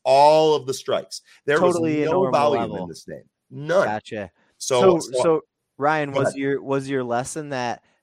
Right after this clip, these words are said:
Speaker 2: maybe there are secrets on Wall Street?
Speaker 1: Yeah, I, I guess you, I guess you could say that.
Speaker 2: <laughs>
Speaker 1: I would say that the people involved in this deal did an excellent job of not leaking it and keeping it under wraps. That would be
Speaker 2: Bravo,
Speaker 1: what, what I
Speaker 2: bravo.
Speaker 1: would surmise from this. Now,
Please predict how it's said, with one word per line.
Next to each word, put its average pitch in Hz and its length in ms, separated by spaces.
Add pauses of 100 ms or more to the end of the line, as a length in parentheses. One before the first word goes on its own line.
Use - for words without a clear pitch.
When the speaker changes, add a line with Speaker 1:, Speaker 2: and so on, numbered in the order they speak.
Speaker 2:
maybe 127 420
there 127 200
are 131 180
secrets 156 500
on 160 160
Wall 160 200
Street? 190 360 (200)
Speaker 1:
Yeah, 160 340 (100)
I, 135 200
I 139 100
guess 147 280
you, 165 160
I 139 80
guess 143 220
you - 80
could - 180
say 151 120
that. 135 120
Speaker 2:
<laughs> 131 60
Speaker 1:
I - 20
would 143 200
say 151 220
that 135 200
the 123 80
people 185 420
involved 131 460
in 117 100
this 113 200
deal 104 300
did 95 180
an 92 100 (160)
excellent 123 540
job 95 460 (240)
of 95 140
not 107 380
leaking 117 340
it 123 200
and 92 160
keeping 107 300
it 82 100
under 87 240
wraps. - 420
That 117 240
would 123 120
be 110 120
Speaker 2:
Bravo, 101 140
Speaker 1:
what, - 0
what 95 140
I 95 280
Speaker 2:
bravo. 101 240
Speaker 1:
would 76 140 (380)
surmise 71 380
from - 140
this. - 180 (320)
Now, 139 300